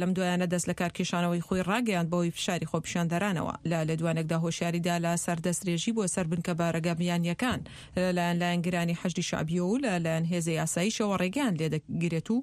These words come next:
و پاشانیش بە پێی یاسا سزا دەدرێن. عادل عەبدولمەهدی لە لێدوانێکی داگوتی بابەتەکە زۆر مەترسیدارە. داوام کردووە کە گفتوگوی ڕوبەڕوو بکرێت لەگەڵ لایەنە بەرپرسەکان، نەک تەنها بە تەلەفۆن. لە ڕاستیدا ئێوە هەوڵمان داوە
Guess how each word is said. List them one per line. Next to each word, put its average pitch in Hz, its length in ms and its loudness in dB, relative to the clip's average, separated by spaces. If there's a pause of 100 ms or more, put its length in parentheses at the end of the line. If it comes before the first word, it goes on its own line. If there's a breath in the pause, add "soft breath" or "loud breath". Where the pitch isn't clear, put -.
(380 loud breath)
و - 20 4 (220)
پاشانیش 170 520 0
بە 175 140 0
پێی 175 220 2 (140)
یاسا 165 380 0
سزا 165 400 0
دەدرێن. 151 320 -2 (400 loud breath)
عادل 175 320 0
عەبدولمەهدی 180 540 0
لە 180 120 2
لێدوانێکی 180 220 0 (380)
داگوتی 175 440 0
بابەتەکە 180 540 0
زۆر 190 200 0
مەترسیدارە. 196 760 0
داوام 170 300 0
کردووە 180 300 0
کە 190 60 -2 (100)
گفتوگوی 185 420 0
ڕوبەڕوو 185 400 0
بکرێت 202 320 -2 (360 loud breath)
لەگەڵ 247 260 2
لایەنە 208 300 2
بەرپرسەکان، 180 600 0 (140)
نەک 185 180 0
تەنها 175 300 2
بە 165 140 0
تەلەفۆن. 165 400 0 (300 loud breath)
لە 175 120 0
ڕاستیدا 180 420 -2
ئێوە 180 240 0 (380 loud breath)
هەوڵمان 247 420 4
داوە 226 180 2